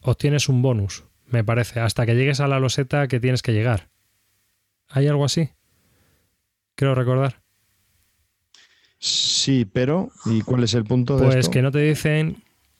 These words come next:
Speaker 1: mm, lo que las reglas no te dicen en ningún momento que tengas que utilizar el camino más corto, que lo que hace la gente es voy, vengo, voy, vengo, voy, vengo, voy, vengo, voy por allá y vas, y va, va hinchándose a puntos,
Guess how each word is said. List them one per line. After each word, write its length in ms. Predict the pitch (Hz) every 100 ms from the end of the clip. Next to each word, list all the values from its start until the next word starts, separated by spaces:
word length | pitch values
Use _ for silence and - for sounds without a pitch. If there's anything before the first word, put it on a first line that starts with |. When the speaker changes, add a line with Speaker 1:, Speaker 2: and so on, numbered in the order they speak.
| _ _ -
Speaker 1:
mm, 420 | 135 135 131 131
lo 160 | 123 120
que 420 | 131 127 127 127
las 180 | 120 120
reglas 260 | 135 143
no 80 | 143
te 60 | 143
dicen 180 | 139 139
en 100 | 135
ningún 220 | 135 139
momento 480 | 139 143 151 143 151
que 80 | 127
tengas 240 | 131 131
que 100 | -
utilizar 320 | 127 127 120 131
el 80 |
camino 260 | 123 127 131
más 140 | 107
corto, 400 | - 143 - 98 - _
que 380 | - 107 107 107
lo 140 | 110
que 80 | 107
hace 120 | 113 127
la 100 | 120
gente 340 | 139 131 135
es 180 | 131 -
voy, 380 | 131 143 151 156
vengo, 340 | 147 151 151 147
voy, 320 | 139 143 139
vengo, 340 | 139 143 143
voy, 300 | 135 139 139
vengo, 340 | 135 143 139 135
voy, 280 | 135 139 135
vengo, 300 | 143 135 131
voy 160 | 139
por 160 | 131 127
allá 260 | 131 139 139
y 60 |
vas, 240 | 117 117 127
y 120 | 117
va, 200 | 113 120 - - -
va 60 | 127
hinchándose 400 | 123 135 131 123
a 80 | 113
puntos, 460 | 131 107 98 -